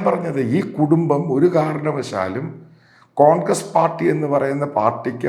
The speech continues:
അധികാരത്തിൽ വരുവാൻ ആ കുടുംബത്തിൽ നിന്നല്ലാതെ ഒരാളെയും സപ്പോർട്ട് ചെയ്യാൻ തയ്യാറല്ല.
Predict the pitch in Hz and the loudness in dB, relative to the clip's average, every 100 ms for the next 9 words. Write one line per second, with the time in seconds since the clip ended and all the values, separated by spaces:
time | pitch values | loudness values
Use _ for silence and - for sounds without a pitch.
0 | 131 123 127 139 139 147 143 123 120 127 | 0 2 2 2 2 -2 -2 0 2 2
1 | 127 139 - 143 156 165 165 160 156 147 | 2 2 0 -2 2 0 0 -2 -2 -2
2 | 139 104 113 110 - - - _ _ - | -4 -2 2 2 0 -12 -20 _ _ -18
3 | - 151 156 113 117 131 131 - 107 - | 4 6 6 4 2 -2 -2 -6 -10 -6
4 | 120 123 123 104 107 107 110 95 101 98 | -4 -4 -4 -6 -6 -6 -8 -6 -4 -4
5 | 87 64 | -8 -12